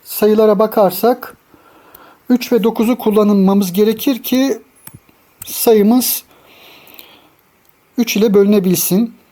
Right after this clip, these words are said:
Son olarak da D'nin yedi olması gerekir. A ile C'nin, A ile C'nin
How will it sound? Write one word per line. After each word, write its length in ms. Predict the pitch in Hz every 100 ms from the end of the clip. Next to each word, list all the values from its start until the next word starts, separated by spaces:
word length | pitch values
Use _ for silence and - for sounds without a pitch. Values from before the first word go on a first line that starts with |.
| _ _ - - _ _ - - _ - - _ _ _ - - - - - - _ _ - _ - - - - _ _
Son 260 | - - 254
olarak 520 | 226 202 190 190 190
da 260 | 247 269 262 240
D'nin 380 | 233 202 240
yedi 340 | 226 190 208 226
olması 440 | 202 175 156 -
gerekir. 640 | 156 151 147 - 233 - _ _ - _ - - - - _ _ _ _ _ _ _ _ _ _ - - _ - - - _ _ _ _ _ _ _ _ _ _ _
A 280 | 226 226 233 226 220 - -
ile 260 | 208 208 165
C'nin, 640 | 196 220 214 240 240 - _ _ _ _ - - -
A 200 | 214 240
ile 240 | 240 208
C'nin 720 | 170 226 220 208 247 240 233